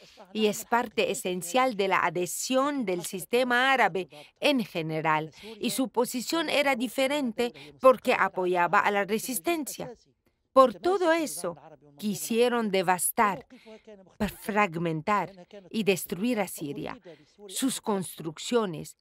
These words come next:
su civilización y su cultura. Han querido destruirlo todo y derrocar al sistema por su posición de apoyo a la resistencia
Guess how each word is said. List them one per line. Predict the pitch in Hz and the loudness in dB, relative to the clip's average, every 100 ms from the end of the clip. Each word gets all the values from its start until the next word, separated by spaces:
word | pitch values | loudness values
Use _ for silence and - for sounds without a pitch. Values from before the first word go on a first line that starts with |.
| _ | _
su | - - 285 | -8 -2 -2
civilización | - 226 175 160 151 160 156 240 240 | -2 -2 -2 -4 -6 -6 -4 0 0
y | 220 | -2
su | 190 | -6
cultura. | 175 156 143 208 190 147 185 160 - - | -6 -6 -6 -4 -4 -6 -12 -20 -20 -6
Han | - 254 262 | 2 2 2
querido | 262 233 247 220 226 | 0 0 -2 -2 0
destruirlo | 202 - 202 226 269 262 214 | 0 0 -6 -2 -2 0 -2
todo | - 262 226 170 - - - 180 | 0 0 0 -4 -6 -18 -18 -6
y | 226 | 0
derrocar | 208 208 190 196 196 240 269 | 2 2 2 2 4 4 2
al | 254 208 | 2 -2
sistema | - 208 185 - 302 208 165 226 226 190 185 | -6 -10 -6 -2 -2 -2 -6 -12 -20 -20 -4
por | 214 233 | 2 2
su | - 185 | 0 -4
posición | 190 - 196 - 240 | -4 -4 -6 -4 0
de | 220 | 2
apoyo | 190 208 226 214 | 2 2 0 2
a | 175 | 0
la | 165 | -2
resistencia | 165 - 170 - 165 170 165 | -6 -8 -10 -6 -6 -6 -8